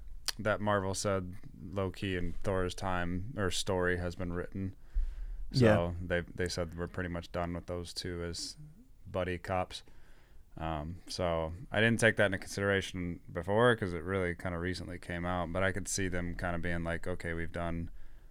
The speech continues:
Speaker 1: what we can with them."
Speaker 2: Mm-hmm.
Speaker 1: Um, but yeah, I mean, you could also always see an appearance.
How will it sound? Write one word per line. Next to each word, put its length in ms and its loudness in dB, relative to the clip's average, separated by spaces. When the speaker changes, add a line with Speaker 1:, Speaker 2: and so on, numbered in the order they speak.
Speaker 1:
what 160 0
we 100 -2
can 400 4
with 160 0
them." 380 6
Speaker 2:
Mm-hmm. 440 0
Speaker 1:
Um, 260 0
but 180 10
yeah, 160 10
I 20 8
mean, 160 4
you 80 2
could 100 0
also 300 6
always 200 4
see 120 2
an 80 2
appearance. 720 0